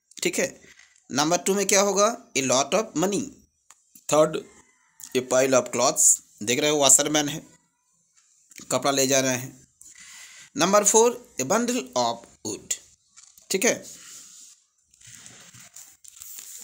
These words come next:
now D, that is the read these words aloud,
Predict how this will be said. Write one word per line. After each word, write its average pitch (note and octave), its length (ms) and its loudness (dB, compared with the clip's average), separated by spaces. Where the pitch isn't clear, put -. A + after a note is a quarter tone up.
now G3 220 4
D, F3+ 280 -2
that C3+ 140 4
is D3+ 100 -2
the D#3+ 300 4
read D3+ 240 0
these C#3 260 0
words C#3+ 340 0
aloud, B2 280 0